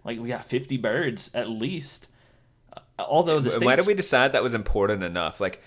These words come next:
Speaker 2: "Hey, you're a state. What do you want?" "I want a brown thrasher. I'm Georgia. I call the brown thrasher." Like,
Speaker 1: I
Speaker 2: what,
Speaker 1: know,
Speaker 2: what
Speaker 1: well,
Speaker 2: made
Speaker 1: that's
Speaker 2: us
Speaker 1: what I
Speaker 2: all decide a bird was worthy of saying, "That's, that's my thing"? <laughs>
Speaker 1: That's what I was thinking too. Like, a lot of the birds that they pick are kinda lame,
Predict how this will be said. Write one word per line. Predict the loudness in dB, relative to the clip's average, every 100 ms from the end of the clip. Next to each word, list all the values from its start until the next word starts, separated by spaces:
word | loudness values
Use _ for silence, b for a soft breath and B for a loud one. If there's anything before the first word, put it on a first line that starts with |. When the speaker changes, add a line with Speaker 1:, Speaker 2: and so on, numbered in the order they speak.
| b
Speaker 2:
"Hey, | 4
you're | 6 6
a | 4
state. | 6 4 6
What | 2
do | 2
you |
want?" | 4 2 2 B B B B _
"I | 2
want | 6 6
a |
brown | 8 8 8 6
thrasher. | 6 8 6 4 4
I'm | 4
Georgia. | 6 6 8 8
I | 10
call | 10 10
the | 8
brown | 4 4
thrasher." | 4 2 2 0
Like, | 0 2
Speaker 1:
I | 4
Speaker 2:
what, |
Speaker 1:
know, | 4 4
Speaker 2:
what | 4
Speaker 1:
well, | 4
Speaker 2:
made | 2 2
Speaker 1:
that's | 2
Speaker 2:
us | 0
Speaker 1:
what | -2
I |
Speaker 2:
all | -2
decide | -2 0 2 2
a | 0
bird | -2 0 2 0
was | -4 -4
worthy | -2 -2 -4
of | -6
saying, | -4 -4 -4
"That's, | -4 -6 -8 b b
that's | -12 -8
my | -8
thing"? | -2 -2 -2 -6 -10 -12 -14
<laughs> | -6
Speaker 1:
That's | -4 -4
what | -4
I | -4
was | -4
thinking | -8 -6 -6
too. | -4 -4
Like, | -4 -4 -8 -6
a |
lot | -2 -2
of | -4
the | -4
birds | -2 -4 -6
that | -10
they | -6
pick | -6 -4
are | -6
kinda | -8 -6 -4
lame, | -6 -10 -10 -12